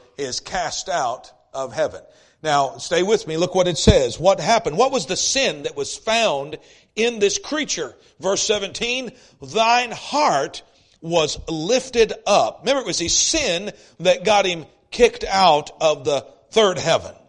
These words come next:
"Thine heart was lifted up because of thy beauty.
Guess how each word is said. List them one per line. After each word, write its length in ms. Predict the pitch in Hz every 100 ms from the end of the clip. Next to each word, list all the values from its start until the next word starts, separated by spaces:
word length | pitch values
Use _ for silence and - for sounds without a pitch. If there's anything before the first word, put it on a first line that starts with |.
| _ - - -
"Thine 240 | 170 202
heart 280 | 175 269 302
was 180 | 196 170
lifted 280 | 262 269 214
up 220 | 247 247
because 440 | 180 - 240 247
of 160 | 190 156
thy 260 | 180 165 151
beauty. 920 | 123 131 240 214 131 120 175 180